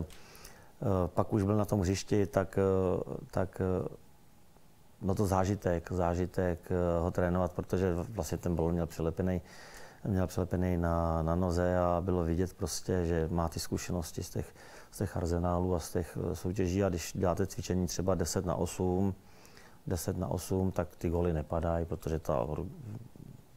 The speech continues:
obrana je zorganizovaná, nepadá, ale my jsme tam měli jedno cvičení, kde prostě, eh, skoro pořád padali góly, protože vepředu byl David Lafata, na straně byl Láďa Krejčí, na druhé straně byl Kadeřábek, no tam už pak Kadeřábek nebyl, jo, ale,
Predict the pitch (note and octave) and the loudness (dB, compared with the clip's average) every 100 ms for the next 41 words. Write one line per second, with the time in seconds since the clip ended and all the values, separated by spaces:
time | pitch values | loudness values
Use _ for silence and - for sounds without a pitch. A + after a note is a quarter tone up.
0 | - - - - - - - F#3+ F#2 F#2 | -20 -18 -16 -18 -20 -18 -6 0 2 4
1 | F2 - F2 F2+ F2+ E2+ E2+ F2 F2 F2+ | 2 2 2 4 4 4 2 2 4 4
2 | F2 D2 - - E2+ F2+ F#2 F2+ F2+ E2+ | 4 2 0 -4 0 2 2 4 2 0
3 | E2 F2+ E2+ E2+ F#2 - E2+ F2+ F2+ F2 | 0 0 2 0 0 -4 -4 -2 0 0
4 | E2 - E2 - F#2 - - - - A#2 | -2 -4 -6 -2 -2 -4 -16 -12 -8 -6
5 | - A2 A#2+ - F2+ F#2+ F#2+ F#2 F2+ F2+ | -6 -10 -10 -2 -2 2 0 2 2 2
6 | E2+ F#2+ F#2 - F2 F2 E2 - F2 F2 | 2 4 2 0 -2 0 0 -2 0 2
7 | E2 E2 F#2 E2+ E2+ E2 E2 D#2+ - F2+ | 2 2 0 -2 -4 0 0 0 -2 -2
8 | F2 E2 E2 F#2 E2+ F2 - F2 - - | 0 2 2 0 -2 -4 -4 -6 -6 -16
9 | - - - - G2 F2+ F2 F#2 F2 F2 | -16 -16 -10 -6 0 0 0 0 2 2
10 | F2 F2 F2 F#2+ F#2+ F#2 F#2+ F#2+ E2+ F2 | 2 2 2 4 4 4 4 2 2 0
11 | F#2 - F#2 F#2 F#2 F#2 F2+ F#2+ F#2 F2+ | -2 -4 -2 0 2 2 0 0 2 2
12 | E2+ F2+ | 4 2